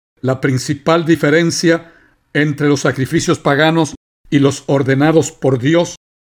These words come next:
era mucho más profunda. El motivo detrás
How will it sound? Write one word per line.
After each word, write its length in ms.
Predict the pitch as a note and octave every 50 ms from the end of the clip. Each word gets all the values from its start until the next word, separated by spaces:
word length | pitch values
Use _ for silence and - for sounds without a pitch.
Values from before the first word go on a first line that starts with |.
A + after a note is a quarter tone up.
| _ _ _
era 200 | D#3 C#3+ D3+ D3+
mucho 300 | D3 D#3 E3+ D#3+ - D3+
más 240 | D3+ D#3+ D3+ D3+ -
profunda. 680 | - D#3 C3+ - - E3+ E3 C3+ F#2+ - - - _ _ _ _ _ _ _ _ _ _ _ _ _ _ _
El 160 | C3+ B2+ B2
motivo 520 | A#2 C3 C3+ - - D#3+ D#3+ E3 D#3 E3
detrás 600 | C3 C#3+ C#3+ C#3+ - D3+ D#3+ E3 E3+ E3+ - -